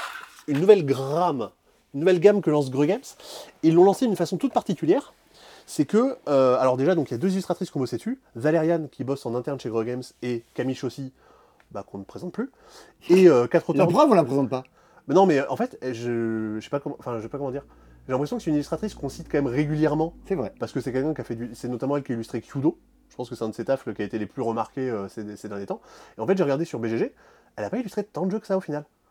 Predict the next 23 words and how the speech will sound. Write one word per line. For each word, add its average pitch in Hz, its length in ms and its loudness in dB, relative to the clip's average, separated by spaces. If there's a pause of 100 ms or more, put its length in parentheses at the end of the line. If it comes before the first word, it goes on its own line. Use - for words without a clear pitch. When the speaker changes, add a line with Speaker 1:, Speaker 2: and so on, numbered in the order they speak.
(320)
Speaker 1:
Alors 113 160 -6
que, 131 100 -2
euh, 107 520 0 (560)
bah, 110 60 -10
j'ai 101 60 -10
l'impression 107 240 -8
qu'on 131 100 -6
en, 101 100 -8 (1000)
on - 60 -18
parle 110 160 2
Speaker 2:
Oui, 262 80 2
Speaker 1:
beaucoup 320 80 6
Speaker 2:
mais 170 100 4
Speaker 1:
d'elle. 160 120 2
Speaker 2:
elle - 80 -6
Speaker 1:
Donc, 123 140 -2
Speaker 2:
elle 117 80 -2
Speaker 1:
non, 170 100 6
mais 175 120 8
pour 143 160 -2
dire 185 160 4
que, - 80 0
euh, 117 380 4